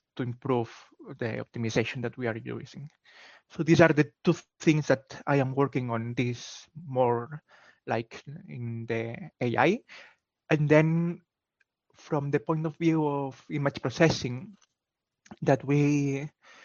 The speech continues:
we have also several, oh yeah, there are several colleagues in, in the group that they are working on that. We started a completely different topic that is to analyze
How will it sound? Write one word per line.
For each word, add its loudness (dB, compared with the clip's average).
we -4
have 2
also 0
several, 0
oh -4
yeah, -6
there 2
are 4
several 4
colleagues -4
in, -8
in -10
the -4
group 0
that -6
they 0
are -2
working -8
on -6
that. 0
We 8
started 4
a 2
completely 2
different 0
topic 2
that 0
is -2
to 0
analyze 0